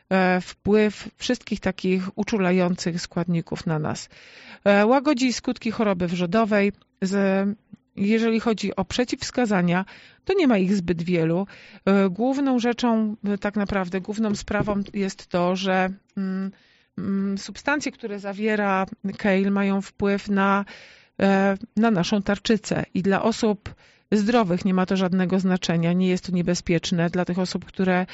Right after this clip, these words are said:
e, w-, mają zbalansowany jod, e, w organizmie i, i tarczyca działa prawidłowo, więc, e, tutaj nie ma żadnych takich przeciwwskazań według badań naukowych dla zdrowych osób.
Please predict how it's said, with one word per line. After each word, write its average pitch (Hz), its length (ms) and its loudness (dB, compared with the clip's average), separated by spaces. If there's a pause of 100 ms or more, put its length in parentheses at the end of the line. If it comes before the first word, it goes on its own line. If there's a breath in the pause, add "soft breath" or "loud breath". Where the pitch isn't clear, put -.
(380 loud breath)
e, 190 200 4
w-, 190 280 0
mają 196 400 2
zbalansowany 185 840 2
jod, 202 440 2
e, 180 280 2 (300)
w - 60 -6
organizmie 185 800 0
i, 175 180 -2 (100)
i 190 140 -2
tarczyca 202 400 0
działa 185 240 2
prawidłowo, 175 800 0 (800 loud breath)
więc, 196 580 2
e, 190 260 2 (160)
tutaj 202 300 0
nie 220 120 4
ma 220 120 2
żadnych 196 280 0
takich 190 300 -4
przeciwwskazań 196 840 -2
według 175 280 0
badań 180 340 2
naukowych 175 800 0
dla 185 240 0
zdrowych 180 440 -2
osób. 196 440 -2